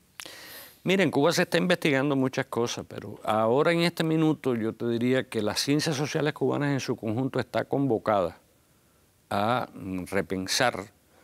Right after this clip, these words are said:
eso que se ha llamado oficialmente en Cuba la actualización del,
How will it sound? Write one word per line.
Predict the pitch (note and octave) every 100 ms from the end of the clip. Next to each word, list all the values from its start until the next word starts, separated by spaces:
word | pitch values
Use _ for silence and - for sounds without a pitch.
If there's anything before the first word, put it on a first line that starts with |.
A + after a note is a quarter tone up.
| _ -
eso | G2+ - A2+
que | - G#2+ A2+ -
se | - -
ha | G2+
llamado | A2 G#2+ G#2+ A#2
oficialmente | G#2 - F#2 F#2+ G2 G2+ G2+
en | G2
Cuba | G#2+ A2
la | A2+
actualización | - G2+ F2+ - - A#2 B2
del, | F#2 D#2 - -